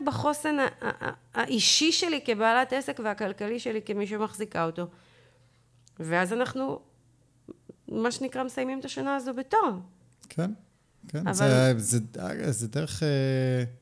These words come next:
Speaker 2: זה גם דרך מעולה להסתכל על זה, וגם, כאילו,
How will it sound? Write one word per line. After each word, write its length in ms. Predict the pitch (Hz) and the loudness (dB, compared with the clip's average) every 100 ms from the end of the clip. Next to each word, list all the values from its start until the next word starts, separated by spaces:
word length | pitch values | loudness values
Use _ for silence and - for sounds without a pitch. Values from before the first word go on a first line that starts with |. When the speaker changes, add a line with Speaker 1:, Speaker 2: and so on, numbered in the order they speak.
| - - _ _ _ _ - | -20 -20 _ _ _ _ -8
Speaker 2:
זה 140 | 123 | -2
גם 200 | 110 147 | 2 4
דרך 260 | 165 180 - | 4 4 6
מעולה 340 | 135 127 135 | 4 6 6
להסתכל 440 | 135 117 - 120 123 | 4 2 0 0 2
על 100 | 120 | 2
זה, 140 | 110 | 0
וגם, 420 | 101 120 156 147 120 - _ _ - - - 107 120 - _ - | 0 0 2 0 -4 -10 _ _ -20 -20 -16 -12 -12 -14 _ -18
כאילו, 300 | - 117 110 | -8 -6 -6